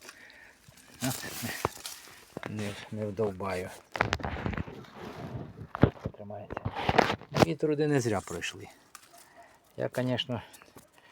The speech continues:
не такий фермер уже. Я більш, більш коваль, <laughs> ніж фермер.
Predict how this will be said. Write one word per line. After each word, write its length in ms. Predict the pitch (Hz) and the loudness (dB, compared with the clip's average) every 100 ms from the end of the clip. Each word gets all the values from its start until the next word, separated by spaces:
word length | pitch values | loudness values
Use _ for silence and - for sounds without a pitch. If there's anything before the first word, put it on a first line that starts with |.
| - - - | -8 -6 -2
не 100 | 127 | 2
такий 300 | 123 117 123 | 2 4 4
фермер 420 | - 175 127 117 | 8 8 8 4
уже. 320 | 107 92 101 - - - _ _ _ _ - - _ _ - | 2 0 -4 -6 -16 -20 _ _ _ _ -4 -4 _ _ 2
Я 100 | 117 | 6
більш, 300 | 117 107 - - - - | 6 4 -2 -2 2 4
більш 140 | 139 | 6
коваль, 400 | - 147 165 170 - - - | 8 8 10 10 8 -4 -4
<laughs> 280 | - 254 - | 2 2 6
ніж 340 | 190 233 - | 6 6 4
фермер. 420 | 156 151 143 131 | 2 2 2 -4